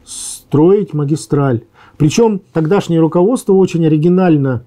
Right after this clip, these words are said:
решило проблему комплектования кадров. Каждая крупная станция была закреплена либо за какой-то союзной республикой,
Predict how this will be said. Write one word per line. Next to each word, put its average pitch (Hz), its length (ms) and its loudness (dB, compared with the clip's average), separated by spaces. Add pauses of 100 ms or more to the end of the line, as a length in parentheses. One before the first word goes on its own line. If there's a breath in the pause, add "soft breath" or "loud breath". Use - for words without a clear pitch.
решило 151 520 0
проблему 139 760 0
комплектования 160 760 0
кадров. 220 480 -2
Каждая 165 460 2
крупная 151 480 -2
станция 170 720 -2
была 160 340 2
закреплена 160 840 0
либо 170 360 2
за 151 120 0
какой-то 160 420 -2
союзной 202 500 0
республикой, 123 760 -2